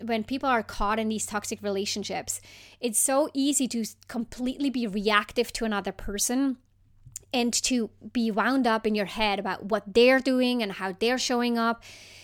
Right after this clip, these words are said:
and how that's impacting you and how you feel.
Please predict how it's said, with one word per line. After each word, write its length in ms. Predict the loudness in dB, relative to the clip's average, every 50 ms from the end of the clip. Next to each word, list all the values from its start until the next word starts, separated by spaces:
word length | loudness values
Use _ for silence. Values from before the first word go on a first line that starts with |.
| -20 -20 -14 _ -4
and 220 | -2 -2 -2 -2
how 220 | -2 0 0 2
that's 240 | 2 2 0 0 0
impacting 640 | -2 -2 -2 0 0 0 0 0 0 -4 -4 -4 -2
you 220 | -2 -2 0 0 0
and 100 | -2 -4
how 120 | -4 -6
you 220 | -6 -4 -4 -6 -6
feel. 720 | -6 -10 -10 -6 -4 -2 0 0 0 0 -2 -4 -6